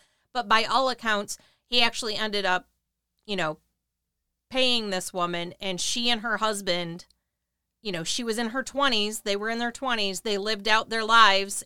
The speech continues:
and eventually died and were married in Oakwood, uh, cemetery many years later. Like, I think it was the fifties. So,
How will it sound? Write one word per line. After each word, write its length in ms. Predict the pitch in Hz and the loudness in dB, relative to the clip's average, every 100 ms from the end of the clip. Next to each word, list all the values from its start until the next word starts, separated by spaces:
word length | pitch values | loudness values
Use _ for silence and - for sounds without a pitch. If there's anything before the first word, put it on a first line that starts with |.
| - | -6
and 280 | 196 190 190 | -2 0 2
eventually 480 | 190 208 247 214 | 2 0 -2 -6
died 380 | 190 214 220 208 | 2 8 8 8
and 160 | 202 190 | 2 -2
were 120 | 190 | -2
married 420 | 190 196 196 185 | 0 0 0 0
in 160 | 185 175 | -2 -4
Oakwood, 440 | 208 175 180 165 - - _ - | -6 -6 -6 -8 -8 -20 _ -4
uh, 240 | 170 147 - | -2 -2 -6
cemetery 720 | - 214 190 156 165 156 156 _ - | -4 -4 -4 -6 -8 -6 -10 _ -14
many 400 | 262 277 254 226 | -2 0 0 -2
years 240 | 196 180 | -2 -2
later. 400 | 214 202 170 151 - _ _ | 0 0 0 -4 -12 _ _
Like, 260 | - 190 180 - | -4 -4 -4 -12
I 80 | |
think 200 | 202 220 | -8 -6
it 80 | 214 | -4
was 140 | 202 180 | -6 -6
the 100 | 185 | -8
fifties. 640 | - 208 - 147 135 - _ _ _ _ _ _ _ _ _ _ | -4 -6 -6 -12 -12 -20 _ _ _ _ _ _ _ _ _ _
So, 460 | - 208 185 180 | 0 2 2 0